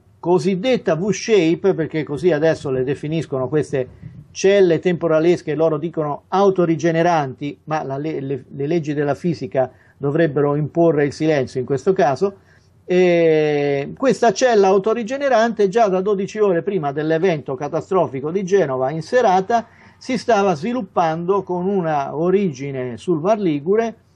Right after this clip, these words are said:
eh, a sud, sud-ovest, ehm, di Genova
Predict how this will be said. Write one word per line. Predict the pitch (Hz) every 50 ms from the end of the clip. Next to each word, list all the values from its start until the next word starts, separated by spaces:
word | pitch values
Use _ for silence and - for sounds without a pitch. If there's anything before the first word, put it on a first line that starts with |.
| _ _ _ _ _
eh, | - 143 139 131 131 127 123 120 120 120
a | 123 120 117
sud, | - - - 165 151 131 135 127 117 - - - - -
sud-ovest, | - - 135 127 127 147 147 147 139 127 127 123 - -
ehm, | 135 123 120 120 117 117 113 110 110 110 110 113 - _ _ _ _ _ _ _ _ _ -
di | - 139 151
Genova | 139 190 180 147 143 175 202 240 262